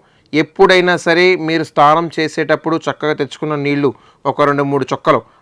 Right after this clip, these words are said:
ఆ బకెట్లోనో వాటిలోనో పోసుకొని స్నానం చేయండి, చక్కటి ఫలితాలు తీసుకుంటారు. అంతేకాకుండా ఈ యొక్క స్థానాన్ని సంబంధించినటువంటి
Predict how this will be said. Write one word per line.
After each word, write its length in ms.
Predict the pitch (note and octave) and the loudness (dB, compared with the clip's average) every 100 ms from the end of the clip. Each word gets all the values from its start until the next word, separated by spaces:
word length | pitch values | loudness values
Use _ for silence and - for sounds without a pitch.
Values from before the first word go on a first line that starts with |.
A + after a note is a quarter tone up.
| - | 0
ఆ 100 | C3 | 2
బకెట్లోనో 640 | B2+ C3 D#3+ D3 D3 C#3+ | 2 -2 -4 -2 -2 0
వాటిలోనో 380 | C#3 C#3 C#3 C#3 | -2 -2 -4 -6
పోసుకొని 420 | C3+ C3 - C3+ | -6 -8 -6 -10
స్నానం 360 | B2 C3 B2 B2 B2 | -6 -6 -6 -8 -8
చేయండి, 320 | A#2 A2 G#2+ _ _ _ | -10 -10 -14 _ _ _
చక్కటి 500 | - - - F#3 F3 | -2 -2 0 0 0
ఫలితాలు 400 | F3 D3+ C3+ C#3+ | 0 -2 0 -2
తీసుకుంటారు. 640 | B2 A#2 - A#2 - G2 - _ - _ | -2 -10 -14 -12 -12 -12 -16 _ -20 _
అంతేకాకుండా 1000 | - C#3 - F3+ F3 E3+ F3+ E3 F3 F#3 F3+ - _ _ D3+ | -6 -4 2 2 4 4 2 4 6 6 4 -6 _ _ -6
ఈ 20 | |
యొక్క 200 | D3 D3 | -4 -6
స్థానాన్ని 1120 | - - C#3 D3+ F#3 G3+ G3 G3 F#3+ F#3 F#3+ | -10 2 6 8 8 8 6 4 2 0 0
సంబంధించినటువంటి 1300 | - D#3+ D#3+ E3+ E3 E3 E3 D#3 D#3+ D#3 F3 F3+ F3+ | 0 0 2 0 -2 -6 -4 0 0 0 4 4 2